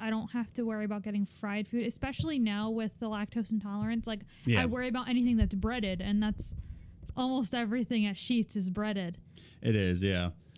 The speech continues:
Speaker 1: So, yeah, I just prefer Wawa.
Speaker 2: Mm-hmm.
Speaker 1: I've always loved Wawa. And Sheetz has always been a gas station, whereas Wawa wasn't always a gas station.
Speaker 2: Right.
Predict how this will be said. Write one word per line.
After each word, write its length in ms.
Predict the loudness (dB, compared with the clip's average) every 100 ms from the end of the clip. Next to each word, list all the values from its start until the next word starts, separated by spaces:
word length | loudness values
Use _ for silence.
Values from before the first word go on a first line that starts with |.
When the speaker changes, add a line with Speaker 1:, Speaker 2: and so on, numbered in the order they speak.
| -10
Speaker 1:
So, 680 | -2 0 2 0 0 -4 -10 -20 -20 -20 -20 -20 -20 -20 -20 -20 -20 -20 -20 -20 -20 -20 -2
yeah, 340 | 0 0 0
I 120 | -4
just 280 | -2 -4 -6
prefer 340 | -12 -12 -16 -16
Wawa. 560 | -14 -12 -12 -12 -12 -12 -6 -2
Speaker 2:
Mm-hmm. 340 | 0 0 0
Speaker 1:
I've 100 | -2
always 420 | 0 -2 -4 -6
loved 160 | -10 -12
Wawa. 320 | -12 -10 -10 -4
And 240 | 0 0 -4 -14
Sheetz 340 | -6 0 0 0
has 160 | -2
always 320 | 0 0 0
been 140 | 0 -2
a 40 |
gas 240 | -2 -4 -6
station, 340 | -6 -4 0
whereas 240 | 0 0
Wawa 440 | 0 -2 -2 -2 -2
wasn't 420 | 0 0 0 0
always 340 | 0 0 0
a 60 | -2
gas 300 | -2 -4 -6
station. 580 | -8 -8 -6 -6 -6 0
Speaker 2:
Right. 400 | 4 6 4 0